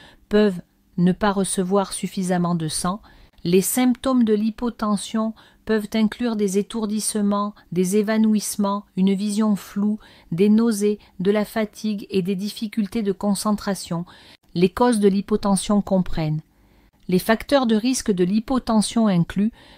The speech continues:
l'âge, en particulier chez les personnes âgées, les médicaments qui abaissent la T A et certaines maladies comme le diabète et la maladie de Parkinson. La plage normale de la T A est généralement au-dessus de quatre-vingt-dix soixante M I H.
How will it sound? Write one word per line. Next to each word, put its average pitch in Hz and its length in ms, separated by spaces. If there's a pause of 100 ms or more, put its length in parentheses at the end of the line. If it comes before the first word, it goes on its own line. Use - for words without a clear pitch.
(140)
l'âge, 233 460 (120)
en 175 120
particulier 214 720
chez - 160
les 180 100
personnes 208 520
âgées, 160 380 (400)
les 190 100
médicaments 247 720
qui - 160
abaissent 196 360
la 170 160
T 160 280
A 180 140 (380)
et 180 80
certaines 262 500
maladies 208 500 (240)
comme 254 220
le 233 80
diabète 196 560
et 233 80
la 240 100
maladie 226 400
de 196 80
Parkinson. 175 800 (600)
La 190 120
plage 294 280
normale 254 480
de 214 80
la 185 120
T 220 280
A 254 180 (160)
est 202 80
généralement 202 840 (160)
au-dessus 220 440
de 214 100
quatre-vingt-dix 208 600
soixante 208 440
M 196 140
I 185 80
H. 175 400